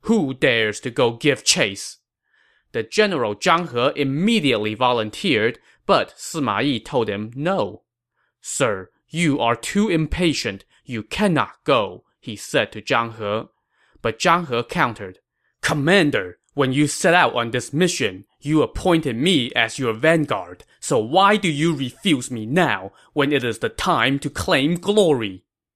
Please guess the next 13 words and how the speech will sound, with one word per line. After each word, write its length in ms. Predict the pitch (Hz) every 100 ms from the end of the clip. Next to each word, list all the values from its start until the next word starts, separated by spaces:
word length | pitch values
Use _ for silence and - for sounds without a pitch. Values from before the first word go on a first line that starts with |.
| _ _ _ _ _ _ -
"The 180 | 104 -
enemy 480 | 156 147 98 101
must 380 | 92 104 165 175
have 120 | 135
an 100 | 104 -
ambush 560 | 160 175 135 101 -
to 100 | -
cover 400 | - - 156 165
their 220 | 156 156
retreat," 600 | 139 135 - 185 - - _ _
Sima 460 | - 143 98 104
Yi 180 | 135 113
explained. 600 | 101 - 117 104 107 113